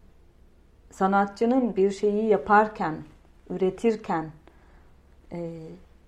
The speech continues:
mühürlediği, kapattığı şeyi açığa çıkarması açısından da ilginç bir yolculuk olabiliyor. E, ben böyle yaşadım. Özellikle şeyi çok net hatırlıyorum. E,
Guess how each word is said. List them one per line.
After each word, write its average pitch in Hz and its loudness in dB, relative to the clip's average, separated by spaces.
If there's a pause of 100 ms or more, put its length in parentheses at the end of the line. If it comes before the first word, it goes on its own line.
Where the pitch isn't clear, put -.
(480)
mühürlediği, 196 4
kapattığı 214 0
şeyi 208 -2 (640)
açığa 214 0
çıkarması 202 0
açısından 185 -4
da 147 -6 (280)
ilginç 190 -2
bir 180 0
yolculuk 165 -2
olabiliyor. 156 -6 (840)
E, 180 -6
ben 226 6
böyle 220 8
yaşadım. 165 -2 (140)
Özellikle 233 2
şeyi 208 0
çok 214 0
net 196 -4
hatırlıyorum. 156 -10 (840)
E, 165 -10